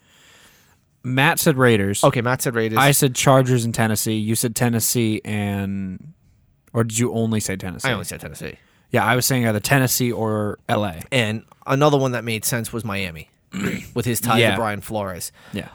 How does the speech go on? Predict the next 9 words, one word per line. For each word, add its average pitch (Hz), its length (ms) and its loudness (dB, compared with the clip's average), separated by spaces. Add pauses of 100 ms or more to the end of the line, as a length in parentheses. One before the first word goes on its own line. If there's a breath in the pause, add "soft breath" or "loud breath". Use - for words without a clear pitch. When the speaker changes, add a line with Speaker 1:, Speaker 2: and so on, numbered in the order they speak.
(160)
Speaker 2:
Uh, 123 180 4
this 139 280 0
Tampa 151 340 -2
Bay 151 180 0
thing 156 300 -6
is 120 140 -8
quite 143 420 0
interesting 113 500 -6
because 120 460 -4